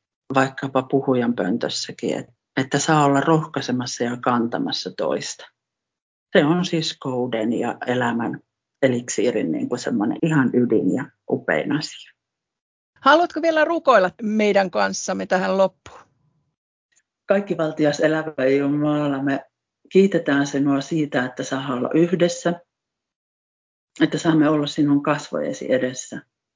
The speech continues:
Speaker 1: Me kiittää sinua siitä, minkälainen sinä olet. Elävä Jumala,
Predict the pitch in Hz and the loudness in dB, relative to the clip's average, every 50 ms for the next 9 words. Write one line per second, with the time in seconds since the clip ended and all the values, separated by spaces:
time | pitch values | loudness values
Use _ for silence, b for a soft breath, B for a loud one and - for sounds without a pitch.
0 | _ _ _ _ _ _ _ _ _ _ 139 139 - 185 185 175 170 - _ 147 | _ _ _ _ _ _ _ _ _ _ -8 0 2 4 4 4 2 -2 _ -2
1 | 135 139 - - 151 143 139 135 135 131 - - 143 139 143 139 135 - 131 131 | -2 -2 -2 -4 -2 0 0 0 0 -2 -4 -4 -4 -4 -4 -4 -6 -6 -6 -6
2 | 131 135 135 139 135 127 135 135 139 139 - - 139 139 139 131 131 139 135 - | -6 -4 -4 -4 -4 -4 -2 -2 -4 -2 -2 0 0 0 0 0 0 -2 -2 -2
3 | - 143 160 - - - _ _ _ _ _ _ _ _ _ _ _ _ _ _ | -4 -6 -10 -12 -14 -20 _ _ _ _ _ _ _ _ _ _ _ _ _ _
4 | _ _ _ _ _ _ _ _ _ _ _ _ _ _ 170 165 160 156 151 147 | _ _ _ _ _ _ _ _ _ _ _ _ _ _ 6 6 6 6 6 4
5 | 147 151 151 151 139 139 135 131 | 4 6 6 4 4 2 0 -4